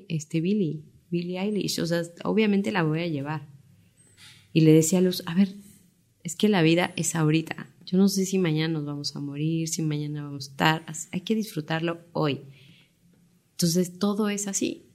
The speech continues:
Obviamente sí hay que tener una planificación, porque a lo mejor llegas a ser viejito y a lo mejor no quieres depender de tus hijos o no quieres depender o vivir en la calle.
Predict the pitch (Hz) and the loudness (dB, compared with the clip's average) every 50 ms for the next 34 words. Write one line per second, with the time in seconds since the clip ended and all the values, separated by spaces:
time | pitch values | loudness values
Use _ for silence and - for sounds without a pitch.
0 | _ _ _ _ _ _ _ _ _ _ _ _ - - 233 269 285 240 196 185 | _ _ _ _ _ _ _ _ _ _ _ _ 2 6 6 8 8 8 6 4
1 | - 185 - - 175 170 175 175 170 160 156 160 165 170 175 175 180 175 170 170 | 4 2 2 2 2 2 2 0 2 2 2 2 2 2 0 0 0 0 -2 -2
2 | 175 156 143 143 139 139 - - - - - 156 - - 190 180 180 175 175 180 | 0 0 0 0 -2 -4 -8 -14 -14 -12 -6 -4 0 2 2 4 4 2 2 0
3 | 175 175 175 165 - - - - - - _ _ - 147 139 135 131 120 123 123 | 0 -2 -6 -6 -4 -4 -4 -4 -6 -12 _ _ 2 4 4 2 2 0 0 -4
4 | 120 - 156 190 190 170 165 143 147 139 - 151 147 - 151 143 139 135 131 131 | 2 6 8 10 12 12 12 10 10 6 4 2 0 0 0 2 4 4 2 2
5 | - 139 135 - 135 139 170 156 135 123 127 131 - - 156 151 151 156 151 151 | 2 0 2 2 2 2 4 2 2 0 0 -2 -2 0 0 2 2 2 0 0
6 | - 156 151 151 143 131 135 131 - 123 127 135 147 139 135 135 131 110 117 131 | 2 2 4 4 4 2 0 0 2 4 6 6 6 6 4 0 -4 -6 -6 -4
7 | - 147 143 - - 143 180 180 - - - - - - _ - - 151 147 143 | -4 -4 -4 -4 -4 -4 -4 -4 -6 -10 -16 -20 -20 -20 _ 0 2 2 2 2
8 | - 156 147 143 139 139 135 - 135 131 135 135 135 139 139 139 139 139 131 131 | 2 0 0 0 0 -4 -6 -4 -4 -2 -2 0 0 -2 -2 -4 -4 -4 -2 -2
9 | 131 127 131 131 143 143 147 131 - - - - - - 175 151 - - - | 0 0 2 2 2 2 2 0 -2 -6 -4 0 2 4 4 2 2 -2 -6